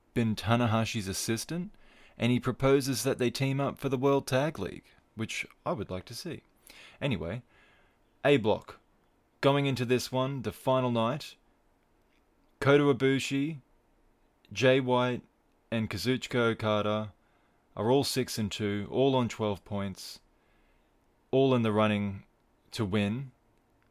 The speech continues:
Um, and Ospreay also apparently has a chance as well.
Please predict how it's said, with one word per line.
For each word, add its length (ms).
Um, 360
and 260
Ospreay 520
also 640
apparently 440
has 200
a 40
chance 360
as 120
well. 300